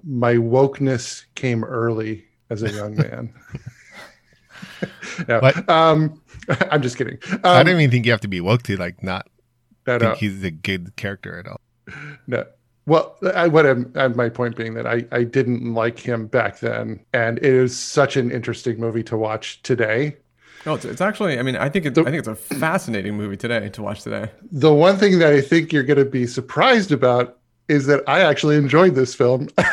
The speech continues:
Speaker 1: And I think the person who's most surprised is me.
Speaker 2: Wow.
Speaker 1: Yeah, I, I actually liked it. I, I'm not typically a Joel Schumacher fan, but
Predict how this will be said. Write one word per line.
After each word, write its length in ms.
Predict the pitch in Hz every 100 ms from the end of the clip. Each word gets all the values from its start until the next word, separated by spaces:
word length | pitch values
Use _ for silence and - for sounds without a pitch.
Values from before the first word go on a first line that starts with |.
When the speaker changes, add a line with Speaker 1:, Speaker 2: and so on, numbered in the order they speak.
| - - - - - 277 180
Speaker 1:
And 220 | 175 160
I 100 | 170
think 220 | 156 208
the 100 | 185
person 300 | 156 196 202
who's 180 | 202 180
most 240 | 196 185 -
surprised 460 | 165 180 185 180
is 160 | 160 147
me. 400 | 185 196 180 - -
Speaker 2:
Wow. 440 | 170 104 92 - _ 214 240 214 196 160
Speaker 1:
Yeah, 220 | 139 147 160
I, 300 | 151 175 -
I 160 | 156 208
actually 220 | 202 214
liked 300 | 156 196 202
it. 200 | 139 - _ _ _ _
I, 80 | 131 -
I'm 160 | 135 139
not 320 | 147 139 -
typically 420 | 147 156 143 139
a 40 |
Joel 400 | 135 120 127 131
Schumacher 560 | 131 135 127 127 131 131
fan, 340 | 123 147 127
but 320 | 113 113 -